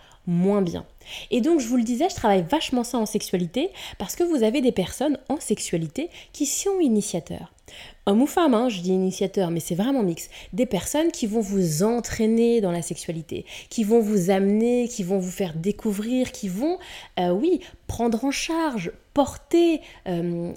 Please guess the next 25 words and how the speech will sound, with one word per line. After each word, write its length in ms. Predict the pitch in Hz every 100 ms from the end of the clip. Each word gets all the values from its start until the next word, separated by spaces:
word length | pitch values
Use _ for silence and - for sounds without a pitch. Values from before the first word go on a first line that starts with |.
| 180
guider, 720 | 165 233 240 190 262 302 240
leader 720 | 170 185 254 320 220 311 330
la 100 | 220
sexualité. 760 | - 196 - 180 175 - - - - - - -
Et 80 | 214
vous 220 | 208 285
avez 200 | 254 185
d'autres 280 | 151 285 320
personnalités 720 | 214 190 - 180 165 - 330
qui 140 | 359 233
sont 160 | 233
plus 180 | 226 247
réceptifs, 720 | 240 233 247 - - 269 -
en 80 | 185
fait. 320 | 175 - - - - -
Il 100 | 226
faut 280 | 220 - 359
que 100 | 349
quelqu'un 460 | 226 233 202 254 208
m'embarque 600 | 196 180 240 381 - - -
et 100 | 208
là, 260 | 247 311
je 140 | 277 214
me 140 | 202
révèle. 440 | 185 180 165 156